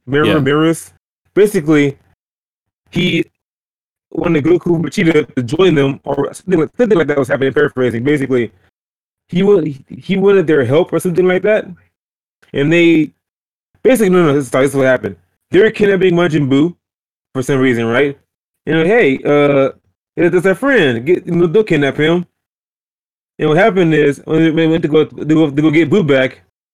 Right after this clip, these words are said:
Speaker 1: this, this patroller dude somehow managed to get behind them and knock them both out with a laser gun.
Speaker 2: Goku and Vegeta.
Speaker 1: Yeah.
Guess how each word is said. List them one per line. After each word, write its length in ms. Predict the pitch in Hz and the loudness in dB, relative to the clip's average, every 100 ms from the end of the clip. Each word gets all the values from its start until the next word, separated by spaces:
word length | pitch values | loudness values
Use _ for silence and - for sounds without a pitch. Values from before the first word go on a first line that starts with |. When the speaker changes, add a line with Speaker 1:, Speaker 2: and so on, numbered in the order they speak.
| _ - | _ -4
Speaker 1:
this, 200 | 139 131 | -2 -2
this 240 | 143 143 | -2 -2
patroller 600 | 127 - 131 277 233 156 | -4 -14 -2 0 2 2
dude 320 | 139 151 156 - _ | 2 2 2 -2 _
somehow 300 | - 214 226 | -4 0 0
managed 380 | 196 190 190 147 | 2 2 2 0
to 80 | 156 | -2
get 200 | 139 208 | 0 0
behind 460 | 170 143 160 190 147 | 0 -2 0 0 2
them 280 | 120 113 - _ _ _ - | -2 -4 -12 _ _ _ -6
and 120 | 147 | 0
knock 160 | 170 165 | 0 0
them 120 | 151 | 2
both 180 | 160 160 | 2 2
out 100 | 156 | 0
with 120 | 131 | 0
a 40 | |
laser 280 | 131 160 131 | 0 0 0
gun. 300 | 117 113 101 _ _ _ _ _ _ _ _ _ _ _ _ _ - | -2 -4 -8 _ _ _ _ _ _ _ _ _ _ _ _ _ -2
Speaker 2:
Goku 420 | 127 151 - 165 | 2 2 2 2
and 100 | 151 | 2
Vegeta. 440 | 127 117 101 85 - _ _ _ _ - | 2 0 -2 -4 -12 _ _ _ _ -6
Speaker 1:
Yeah. 240 | 147 143 | -2 -2